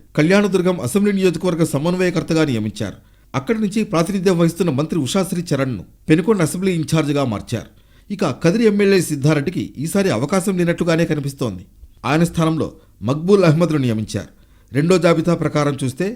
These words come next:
హిందూపురం పార్లమెంట్ సభ్యులు గోరంట్ల మాధవ్, కదిరి ఎమ్మెల్యే సిద్ధారెడ్డిలిద్దరూ సిట్టింగ్ స్థానాలను కోల్పోయారు. దీంతో మిగిలిన వారిలో టెన్షన్ మొదలైంది. మొత్తానికి వైసీపీ అధిష్టానం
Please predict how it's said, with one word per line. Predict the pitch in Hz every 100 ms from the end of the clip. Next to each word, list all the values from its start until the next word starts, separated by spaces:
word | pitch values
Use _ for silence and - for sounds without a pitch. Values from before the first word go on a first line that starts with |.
| - _
హిందూపురం | 175 220 233 233 208 165
పార్లమెంట్ | 185 202 175
సభ్యులు | 175 160 170
గోరంట్ల | 123 175 160
మాధవ్, | 139 120 117 127 - _
కదిరి | 165 165 196
ఎమ్మెల్యే | 180 180 180 170
సిద్ధారెడ్డిలిద్దరూ | 139 123 165 160 143 131 151 120 - - -
సిట్టింగ్ | 160 156 226
స్థానాలను | 170 160 156 151 135
కోల్పోయారు. | 127 107 110 95 82 _ _ _ -
దీంతో | 143 170 120 - - _ 101
మిగిలిన | 127 180 175
వారిలో | 156 156 202 202
టెన్షన్ | 160 165 175 135
మొదలైంది. | 104 101 87 87 _ -
మొత్తానికి | 139 143 175 160
వైసీపీ | 113 127 170 185 180
అధిష్టానం | 151 147 147 147 107